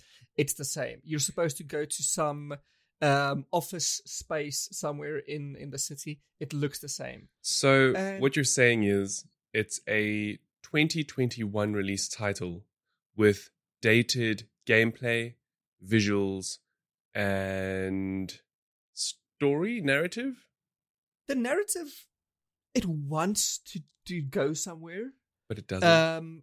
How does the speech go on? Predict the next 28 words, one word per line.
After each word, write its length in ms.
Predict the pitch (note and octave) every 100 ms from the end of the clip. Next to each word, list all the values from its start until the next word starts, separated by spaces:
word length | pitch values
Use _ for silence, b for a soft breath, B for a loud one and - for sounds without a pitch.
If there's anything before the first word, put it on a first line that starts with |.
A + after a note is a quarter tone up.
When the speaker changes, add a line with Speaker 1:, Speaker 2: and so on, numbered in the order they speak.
| -
Speaker 1:
but 220 | C#3+ E3+
it 200 | D#3 C3+
doesn't. 420 | C3+ A#2+ A#2 _ - _ _ _ _ _ _ -
Um, 240 | F3+ F3+ - -
and 140 | A3 G#3
also, 460 | C4 C4+ - B2+ -
uh, 200 | F#3+ - _ -
I 120 | F#3+
think 440 | - C#4 C#4 - -
I 100 | G3+
didn't 300 | F#3 A3+ G3+
mention 320 | F3+ E3 E3
this 180 | D#3+ -
in 60 |
my 80 | D#3
review, 340 | C#3+ F#3 E3+ B2+
actually, 320 | C3+ - C#3
which 300 | C3+ C3 - -
only 160 | E3+
in 80 | D#3+
retrospect 480 | D3 D3 D#3 - C#3
I 60 | C3+
realized. 560 | C3+ D3 A#2 - - b b b C#3+ -
There 320 | D3+ F#3 F#3 - -
are 240 | G3 G#3 -
a 40 |
lot 520 | E3 D3 C#3 E3 F#3+ -
of, 520 | F3+ E3 D3 D3+ -